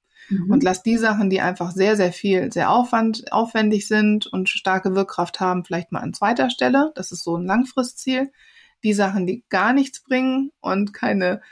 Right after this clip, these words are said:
Speaker 2: also keine Wirkkraft haben und super anstrengend sind, die sollte ich vielleicht erstmal vergessen. Und die, die,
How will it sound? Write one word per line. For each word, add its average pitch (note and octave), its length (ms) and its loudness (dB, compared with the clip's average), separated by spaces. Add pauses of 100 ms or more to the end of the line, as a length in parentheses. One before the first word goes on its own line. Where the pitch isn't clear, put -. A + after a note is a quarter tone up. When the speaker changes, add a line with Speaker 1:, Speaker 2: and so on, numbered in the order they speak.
(200)
Speaker 2:
also F#3+ 160 2
keine G#3 300 4
Wirkkraft A3+ 460 0
haben G#3 320 2
und G3+ 200 -4
super A3 260 0
anstrengend G#3+ 500 0
sind, G#3+ 160 2
die G3+ 80 0
sollte G3 220 2
ich F#3+ 100 -6
vielleicht F#3 260 0
erstmal F#3+ 280 0
vergessen. G3+ 640 2 (280)
Und G3+ 220 2
die, G#3 180 4
die, F#3+ 280 4